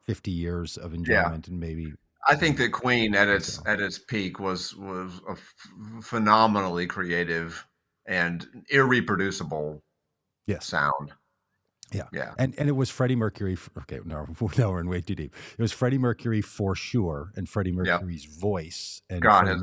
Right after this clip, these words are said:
Speaker 2: voice.
Speaker 1: Mercury's persona. But the music was not Freddie Mercury.
Speaker 2: Right.
Speaker 1: It was astrophysicist Brian
Speaker 2: Yeah.
Speaker 1: May.
Speaker 2: <laughs> It was astrophysicist. Now I'm feeling threatened now, Doug. I'm feeling
Speaker 1: Well,
Speaker 2: threatened.
Speaker 1: your son is a musician. You're an astrophysicist.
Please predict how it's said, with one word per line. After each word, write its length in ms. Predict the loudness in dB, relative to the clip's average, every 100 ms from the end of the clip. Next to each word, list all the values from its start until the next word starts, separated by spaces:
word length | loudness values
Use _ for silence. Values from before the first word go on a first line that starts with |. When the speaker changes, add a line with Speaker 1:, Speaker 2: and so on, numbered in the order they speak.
| 0
Speaker 2:
voice. 120 | 0
Speaker 1:
Mercury's 420 | 0 0 -4 -6
persona. 580 | -8 -8 -6 -4 -4 -6 -12 _ _ _ _
But 200 | -2 0
the 80 | 0
music 640 | 2 4 4 4 0 0
was 200 | -2 0
not 280 | 2 2 0
Freddie 260 | -2 -2 0
Mercury. 520 | 0 -2 -6 -12 -14 _ _ _ _ 0
Speaker 2:
Right. 220 | 4 4
Speaker 1:
It 60 |
was 120 | 4 -2
astrophysicist 920 | -2 -4 -8 -8 -10 -10 -10 -10 -10
Brian 220 | -12 -10
Speaker 2:
Yeah. 480 | -10 -12 -18 2 8
Speaker 1:
May. 140 | 12 12
Speaker 2:
<laughs> 40 |
It 100 | 10
was 160 | 6 6
astrophysicist. 1040 | 4 4 2 2 2 0 0 -8 -8 -10 -8 -4 -4 -6 -10 -14 -14 8
Now 160 | 10 12
I'm 60 |
feeling 280 | 10 8 8
threatened 460 | 10 10 10 8 6
now, 200 | 8 8
Doug. 380 | 8 8 6 2 -14 -14
I'm 120 | -8
feeling 200 | -4 2
Speaker 1:
Well, 100 | 6
Speaker 2:
threatened. 380 | 6 4 0 -8 _ _ _ _
Speaker 1:
your 160 | 0 2
son 280 | 2 0 2
is 140 | 2
a 40 | 4
musician. 640 | 2 2 0 0 0 0 0
You're 260 | 2 2
an 60 | 4
astrophysicist. 1000 | 2 0 -2 0 -2 -2 -4 -4 -4 -8